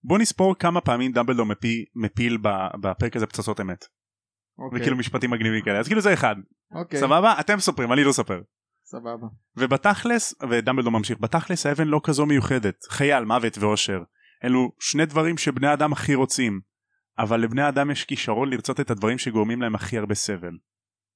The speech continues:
Speaker 1: נכון?
Speaker 2: לא דווקא.
Speaker 1: אה, תחשוב על זה, אם אתה רודף אחרי אושר בעין,
Speaker 2: אה.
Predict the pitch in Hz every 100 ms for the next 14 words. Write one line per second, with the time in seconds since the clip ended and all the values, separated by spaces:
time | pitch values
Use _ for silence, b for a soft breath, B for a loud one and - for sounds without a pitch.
0 | _ _ _ _ _ _ _ _ _ _
1 | _ _ _ _ _ _ _ _ _ -
2 | 135 208 370 220 135 - 127 113 - -
3 | _ _ _ _ - 131 139 143 151 165
4 | - 208 233 123 127 151 180 143 117 120
5 | 139 123 107 127 127 - _ _ - 131
6 | 120 131 107 104 113 123 107 101 135 -
7 | _ _ _ _ _ 139 135